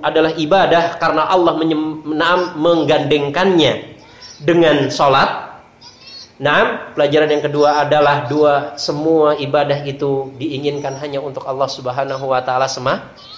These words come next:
semata. Kemudian Allah tabaraka wa taala mengatakan, "Inna syani'aka huwal abtar." Sesungguhnya orang-orang yang syani'ak. Apa makna syani'ak? Mubghiduk. Orang yang membencimu.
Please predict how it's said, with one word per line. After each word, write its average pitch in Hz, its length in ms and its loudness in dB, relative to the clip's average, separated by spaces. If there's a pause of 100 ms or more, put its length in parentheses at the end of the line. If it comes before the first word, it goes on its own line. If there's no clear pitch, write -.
(160)
semata. 104 480 -12 (1200)
Kemudian 180 400 6
Allah 202 240 6
tabaraka 202 480 4
wa 196 160 6
taala 196 240 4
mengatakan, 196 640 2
"Inna 247 320 4
syani'aka 226 880 4
huwal 226 400 6
abtar." 190 720 2 (320)
Sesungguhnya 175 1040 2 (400)
orang-orang 175 720 4
yang 170 80 2
syani'ak. 214 640 4 (400)
Apa 233 240 4
makna 240 240 4
syani'ak? 240 880 2
Mubghiduk. 143 880 2 (800)
Orang 151 320 2
yang 147 160 2
membencimu. 143 720 0